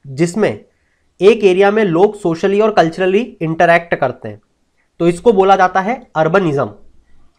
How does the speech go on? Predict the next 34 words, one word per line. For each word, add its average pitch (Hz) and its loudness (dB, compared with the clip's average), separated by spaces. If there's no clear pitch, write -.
अब 247 6
हम 240 2
लोग 254 4
हमारे 208 2
कॉन्सेप्ट 190 0
पे 214 -2
चल 208 -2
रहे 185 -4
हैं - -12
जिसको 170 -4
हमें 196 0
बहुत 165 2
elaborately 170 0
यहाँ 180 -2
पे 214 -6
समझना 160 2
भी 196 -4
है, 180 -10
और 156 0
वो 185 2
कॉन्सेप्ट 190 0
क्या 196 -2
है? 240 -8
वो 175 0
है 226 2
हमारा 196 2
कॉन्सेप्ट 208 -4
अर्बनाइजेशन 156 0
का। 104 -10
ये 196 2
क्या 196 0
होता 170 0
है 196 -2
अर्बनाइजेशन? 135 -4